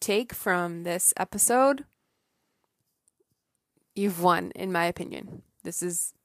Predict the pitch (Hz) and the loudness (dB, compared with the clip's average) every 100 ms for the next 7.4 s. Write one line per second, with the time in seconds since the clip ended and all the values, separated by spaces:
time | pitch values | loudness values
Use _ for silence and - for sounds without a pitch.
0 | _ 175 165 165 196 185 185 170 175 165 | _ -4 -4 -2 -4 -2 -2 -2 -6 -4
1 | - - 175 165 - - - - 202 196 | 0 6 6 6 -2 -16 -8 -2 2 2
2 | 190 185 185 - 180 180 185 180 170 165 | 2 0 -2 0 2 2 0 -2 -4 -4
3 | 160 175 - - 175 170 - 160 - 160 | -4 -6 -10 0 2 2 0 -2 -4 -8
4 | 160 156 - - - _ _ _ - - | -8 -6 -6 -8 -12 _ _ _ -10 4
5 | 185 185 185 190 190 185 185 175 175 175 | 10 12 12 12 10 10 8 4 0 0
6 | 175 170 175 - _ _ - - 175 170 | 0 0 0 0 _ _ -2 0 0 -2
7 | 170 170 175 240 | -8 -10 -14 -18